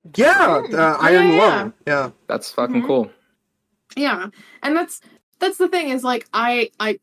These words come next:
Speaker 2: you know, the reas-, the whole reason I picked up this movie was because I'm interested in horror movies that have a take on,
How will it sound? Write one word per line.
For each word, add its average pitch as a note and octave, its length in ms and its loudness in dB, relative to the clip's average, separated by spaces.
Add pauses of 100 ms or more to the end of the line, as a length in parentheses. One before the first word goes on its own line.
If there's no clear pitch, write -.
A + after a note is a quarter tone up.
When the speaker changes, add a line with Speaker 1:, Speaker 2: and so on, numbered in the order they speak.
Speaker 2:
you A3 200 -4
know, G3 220 -6 (1300)
the C4 200 -4
reas-, F4+ 280 0
the D4 80 -2
whole F4+ 180 2
reason F4 280 2
I C#4+ 100 -4
picked - 340 -8
up C4 160 -6 (120)
this A#3 200 -6
movie A3+ 540 -4 (240)
was C#4+ 320 0
because D4+ 720 -2
I'm C4 260 -4 (220)
interested B3 680 -2
in G#3+ 480 -2 (680)
horror B3+ 260 -2
movies A3+ 360 -2
that A3 120 -2
have G#3+ 160 -6
a G#3+ 80 -2
take G#3+ 300 -4
on, G3+ 300 -2